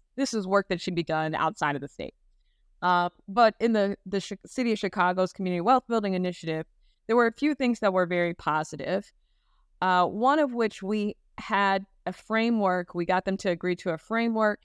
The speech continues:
in which this initiative is limited to an, um, organizations or businesses that are community or collectively owned and community controlled, right? And so,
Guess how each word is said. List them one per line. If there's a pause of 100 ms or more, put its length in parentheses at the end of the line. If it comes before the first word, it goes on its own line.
in
which (320)
this
initiative
is
limited
to
an, (160)
um,
organizations
or
businesses (480)
that
are
community
or
collectively
owned (460)
and
community
controlled, (340)
right?
And
so,